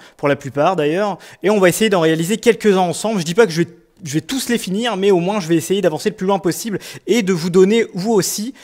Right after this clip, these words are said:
euh, l'envie de casser votre ordinateur. Allez, c'est parti. Donc là, on est sur la sélection des niveaux. On va commencer, bon, je pense qu'on va commencer avec le premier de la liste, ce qui sera plus simple, parce que souvent, quand on a le premier niveau, c'est aussi, euh, celui un peu de tuto. Je sais pas comment ça se passe ici, parce que,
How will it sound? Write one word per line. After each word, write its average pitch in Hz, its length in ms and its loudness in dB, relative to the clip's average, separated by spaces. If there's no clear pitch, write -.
euh, 139 140 2
l'envie 165 240 0
de - 40 -12
casser - 220 0
votre 190 160 -2
ordinateur. 143 760 -2
Allez, 165 160 2
c'est - 80 -6
parti. - 480 -6
Donc - 160 -8
là, 202 60 0
on 185 40 -2
est 160 60 0
sur - 180 -2
la 214 100 2
sélection 185 400 -2
des 180 140 0
niveaux. 170 480 0
On 170 80 -4
va 165 140 2
commencer, 185 600 -2
bon, 160 200 0
je - 80 -10
pense - 160 -12
qu'on 247 80 4
va 185 80 4
commencer 202 340 -2
avec 233 140 0
le 160 80 0
premier 220 340 2
de 185 60 0
la 175 80 6
liste, 196 360 -4
ce - 120 -8
qui 143 180 -8
sera - 160 -4
plus - 140 -10
simple, 208 220 -6
parce - 100 -12
que 151 60 -8
souvent, 196 260 -6
quand 170 100 -10
on 156 340 -4
a 165 60 0
le 160 100 -4
premier 185 360 0
niveau, 180 340 -2
c'est 185 300 -4
aussi, 196 420 -4
euh, 156 80 0
celui 170 200 -6
un 175 80 -2
peu 185 140 -4
de 185 60 -14
tuto. 170 340 -6
Je 156 80 -6
sais 151 80 -8
pas 208 140 -2
comment 208 220 -2
ça 190 120 -6
se 175 60 -10
passe 175 200 -6
ici, - 160 -10
parce - 220 -4
que, 147 240 -6